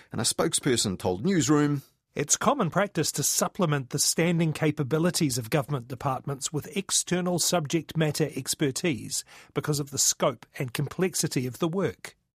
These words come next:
Speaker 1: But not only is it complex, time is tight. The minister previously said the business case would be done by next month, so the eight governance group experts could weigh it up before he takes it to Cabinet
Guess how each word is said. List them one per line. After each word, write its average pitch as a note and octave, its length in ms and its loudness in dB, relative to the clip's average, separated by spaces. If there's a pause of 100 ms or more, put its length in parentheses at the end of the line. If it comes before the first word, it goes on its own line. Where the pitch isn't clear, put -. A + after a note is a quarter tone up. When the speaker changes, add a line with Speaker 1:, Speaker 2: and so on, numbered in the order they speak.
(140)
Speaker 1:
But - 140 -2
not D#3 160 2
only D#3 240 4
is A2+ 140 4
it G2+ 120 -2
complex, C3 680 0 (140)
time G#2+ 300 -4
is F2+ 100 -4
tight. C#3 400 -2 (360)
The - 80 -6
minister A2+ 360 0
previously A2+ 600 -2
said B2+ 300 0
the F#2 80 -4
business B2 380 0
case A#2+ 320 -2
would G#2+ 140 -4
be G#2+ 100 -2
done A#2 280 0
by G#2 200 2
next G#2 300 -4
month, D#3+ 380 -2 (260)
so B2 380 2
the A#2 240 0
eight A#2 240 0
governance B2+ 400 0
group A2+ 280 0
experts B2 460 -2
could F#2 180 -6
weigh C#3+ 220 2
it B2+ 80 2
up A#2+ 300 -2
before B2 400 -2
he A2+ 100 -2
takes A2 300 -4
it - 100 -10
to B2 60 -6
Cabinet G#2 440 -2